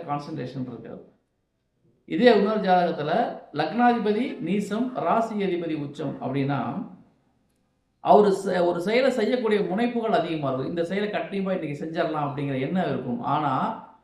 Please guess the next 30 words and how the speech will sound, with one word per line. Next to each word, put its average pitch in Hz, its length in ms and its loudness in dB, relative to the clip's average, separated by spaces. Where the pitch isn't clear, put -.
உடல் 202 640 0
வலுவாக 165 480 4
இருந்தாலும், 139 440 0
மனம் 185 320 2
வலுவாக 156 420 0
இருந்தாலும் 135 540 -2
உடல் 185 240 0
ஒத்துழைக்காது. 127 540 -6
மனத்துல, 170 720 -4
அதாவது 165 260 0
நம்ம 147 260 -4
மன-, 160 120 -6
மைண்ட்ல 180 260 -2
நினைப்போம், 139 420 -6
இந்த, 143 280 -2
இந்த - 260 -6
விஷயத்தை 175 380 -4
இன்னைக்கு 139 260 -4
செஞ்சிடணும் 131 460 -4
அப்படின்னு 160 280 -6
மனசு 180 720 -4
நினைக்குது. 147 460 -2
ஆனா 165 300 0
உடம்பு, 196 540 -2
"அட 165 220 -4
போ, 175 300 -6
டயர்டா 160 240 -2
இருக்கு, 143 180 -4
நாளைக்கு 135 360 -6
பார்த்துக்கலாம்." - 420 -12